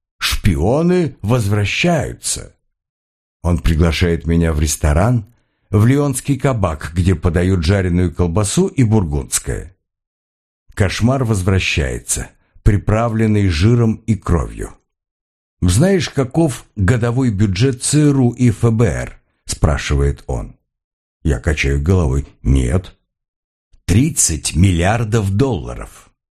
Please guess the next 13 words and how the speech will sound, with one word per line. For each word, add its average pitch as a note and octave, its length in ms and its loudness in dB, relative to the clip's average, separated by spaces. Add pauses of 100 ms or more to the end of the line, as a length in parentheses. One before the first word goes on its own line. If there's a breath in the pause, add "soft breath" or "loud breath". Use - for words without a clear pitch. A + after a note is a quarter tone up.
(680)
У D#2 120 -2
этих G#2+ 500 0
агентств F2 760 0 (280)
есть A#2+ 580 0 (120)
спутники-шпионы, A#2 1300 0 (260)
подводные G2 560 2
лодки-шпионы, A2+ 960 -2 (520 loud breath)
автоматические C3+ 960 0
системы C#3 520 2
распознавания, A#2+ 1040 -2 (340)
передвижные G2+ 840 2
подслушивающие G2 1200 0
центры. G2 680 -4